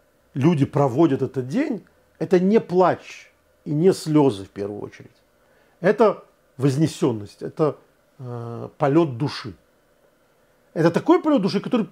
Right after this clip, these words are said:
несовместим с физическими радостями этого мира. Он настолько выше всего мирского наслаждения, что он несовместим с питьем, едой и так далее.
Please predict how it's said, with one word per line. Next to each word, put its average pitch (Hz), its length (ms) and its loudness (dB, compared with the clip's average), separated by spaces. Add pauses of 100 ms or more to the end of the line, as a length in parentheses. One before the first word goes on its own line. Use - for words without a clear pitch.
несовместим 220 920 0
с - 80 -12
физическими 143 720 -6
радостями 113 500 -10
этого 113 340 -14
мира. 50 180 -18 (920)
Он 180 160 2
настолько 214 400 2
выше 139 640 0 (280)
всего 135 400 2
мирского 135 680 -4
наслаждения, 160 720 -4 (460)
что - 160 2
он 214 100 4
несовместим 214 640 0
с - 80 -4
питьем, 170 540 0
едой 123 500 -2 (320)
и 131 60 -20
так 120 240 -10
далее. 110 240 -12